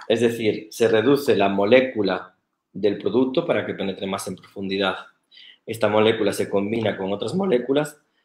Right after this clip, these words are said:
porque, a ver, tú lo comentabas antes, a veces cuando tú tomas hierro, a veces tu cuerpo no es capaz de asimilar ese hierro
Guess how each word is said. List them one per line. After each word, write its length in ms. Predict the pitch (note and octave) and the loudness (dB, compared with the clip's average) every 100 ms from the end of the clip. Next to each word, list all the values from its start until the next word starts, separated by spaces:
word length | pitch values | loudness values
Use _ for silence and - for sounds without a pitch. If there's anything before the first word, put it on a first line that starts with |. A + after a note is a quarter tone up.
| _ | _
porque, 160 | A2 G#2+ | 2 4
a 40 | |
ver, 320 | G#2 G2+ - - _ _ | 4 2 -2 -18 _ _
tú 100 | A#2+ | 2
lo 100 | A#2 | 4
comentabas 540 | A#2 G#2+ G2+ G2+ G2+ G2+ | 4 2 2 2 0 -2
antes, 320 | F#2 F2+ F#2+ | -4 -6 -4
a 80 | G2+ | -2
veces 520 | A2+ A#2+ A#2+ - _ _ _ _ _ - | 0 -2 -2 -8 _ _ _ _ _ -2
cuando 340 | G2+ G2 G2 | 0 0 -2
tú 260 | A#2+ B2 - | -2 -2 2
tomas 340 | A#2+ B2 A#2 | 4 4 4
hierro, 560 | B2 C3 B2 C#3+ - _ _ _ _ _ _ | 6 6 4 -2 -4 _ _ _ _ _ _
a 100 | - | -4
veces 260 | G2+ A2 A2+ | -2 -4 -8
tu 120 | A#2+ | -2
cuerpo 300 | A#2 A#2 B2 | 0 2 2
no 160 | A#2+ B2+ | 2 0
es 80 | |
capaz 640 | - G#2 - A#2+ A#2+ - - _ | 0 0 4 4 4 -2 -14 _
de 120 | - G#2+ | -2 0
asimilar 420 | - G#2 G#2 G#2 | 0 -2 0 0
ese 240 | G#2 A2+ | 0 0
hierro 440 | A#2 A#2+ B2+ D#3 | 2 2 2 -4